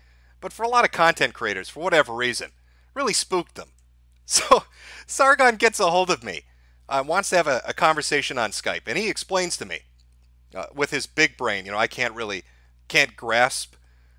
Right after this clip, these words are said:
uh, the intellect. I'm just a pleb. But he explains to me that the best way to get Google to give you your money back is to essentially kiss their ass and say, "Google's done nothing wrong.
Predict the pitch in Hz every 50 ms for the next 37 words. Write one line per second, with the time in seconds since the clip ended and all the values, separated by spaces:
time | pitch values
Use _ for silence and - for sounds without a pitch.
0 | _ _ - 120 113 104 104 104 113 110 110 127 139 - 156 147 147 156 151 -
1 | - 113 120 120 117 117 - - - - - 123 120 139 160 - _ _ _ _
2 | _ _ _ _ _ _ _ _ _ _ _ - 247 240 220 - - - 262 262
3 | 262 233 - 208 170 143 127 120 104 - _ _ _ _ _ _ - 175 175 -
4 | 196 175 - 196 226 277 - - 214 202 196 175 170 - 170 160 - - - 170
5 | 202 180 165 135 120 - 139 123 156 165 175 180 160 143 127 131 156 208 226 202
6 | 117 98 85 78 76 - _ _ _ _ _ _ _ _ _ _ - 180 190 -
7 | - 262 247 226 - 285 302 - 302 262 214 - - - 262 247 - - 208 175
8 | 147 147 147 151 160 160 - - 143 - - 156 143 135 131 127 127 _ _ _
9 | _ _ _ - - 254 302 277 302 233 165 143 139 170 175 180 165 151 156 170
10 | - 175 160 147 139 120 110 110 107 82 69